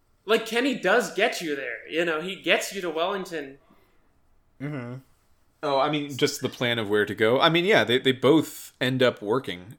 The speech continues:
Speaker 3: um, but yeah.
Speaker 1: It's such a, it's such a tough call.
Speaker 2: That's why I feel pretty good about, uh, just about all of these endings. Like, all of them kinda make sense from a, uh,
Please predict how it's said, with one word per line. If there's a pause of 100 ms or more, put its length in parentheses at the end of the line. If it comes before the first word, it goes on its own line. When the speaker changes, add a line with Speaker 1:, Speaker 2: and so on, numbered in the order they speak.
Speaker 3:
um, (200)
but (1400)
yeah.
Speaker 1:
It's
such
a,
it's
such
a
tough
call. (880)
Speaker 2:
That's
why
I
feel
pretty
good
about, (140)
uh,
just
about
all
of
these
endings.
Like, (960)
all
of
them
kinda
make
sense
from
a,
uh,